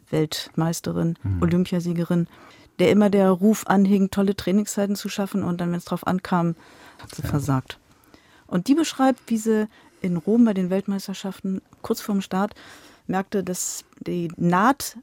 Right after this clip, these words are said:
Speaker 1: beim
Speaker 2: Mhm.
Speaker 1: Schwimmanzug sich auflöste und wie sie dann angefangen hat, ihre Handballen aneinander zu klopfen und sich
Speaker 2: Mhm.
Speaker 1: zu sagen, „Ich bin toll, ich liebe und akzeptiere mich, selbst wenn ich hier gleich nackt dastehe.“
Speaker 2: Ja.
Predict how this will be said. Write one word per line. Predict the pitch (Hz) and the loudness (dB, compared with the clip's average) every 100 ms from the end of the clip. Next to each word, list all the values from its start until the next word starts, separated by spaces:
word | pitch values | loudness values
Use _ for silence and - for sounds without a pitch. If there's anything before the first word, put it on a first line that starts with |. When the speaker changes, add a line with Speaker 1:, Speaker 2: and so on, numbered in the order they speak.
| _ | _
Speaker 1:
beim | 196 | 0
Speaker 2:
Mhm. | 190 | 4
Speaker 1:
Schwimmanzug | 110 226 147 147 - 135 - - _ | 6 6 4 0 -2 -6 -8 -20 _
sich | 208 175 - | -10 -8 -4
auflöste | 156 - 151 139 - 147 | -4 -2 -2 -2 -2 -2
und | 101 156 - - _ | 0 -2 -4 -16 _
wie | 185 | -4
sie | 185 | -2
dann | 185 214 | 2 2
angefangen | - 208 220 214 214 | 2 0 0 0 -2
hat, | 214 | 0
ihre | 190 175 175 | -4 -2 2
Handballen | 254 - 233 233 | 2 2 4 4
aneinander | 190 185 190 226 - | 2 0 0 -2 -4
zu | - 226 - - | -8 -8 -10 -14
klopfen | - 220 - 208 | -6 -6 -2 -2
und | |
sich | 202 | -2
Speaker 2:
Mhm. | - | -4
Speaker 1:
zu | 196 | -4
sagen, | 202 208 214 - - - - _ _ _ _ _ _ _ | -2 -2 -2 -6 -20 -20 -20 _ _ _ _ _ _ _
„Ich | 196 | -4
bin | - 190 | -2 -2
toll, | 202 214 | 2 0
ich | - - | 0 -2
liebe | 196 202 | 0 0
und | 160 | -2
akzeptiere | - - 185 - 190 | -4 -6 -8 -4 -2
mich, | 190 185 | -2 -2
selbst | 170 170 - | -4 -4 -4
wenn | 175 | -4
ich | |
hier | 180 165 | -4 -4
gleich | 160 - | -4 -6
nackt | 156 - | -8 -8
dastehe.“ | 117 139 - 76 | -10 -10 -6 -4
Speaker 2:
Ja. | 78 | -6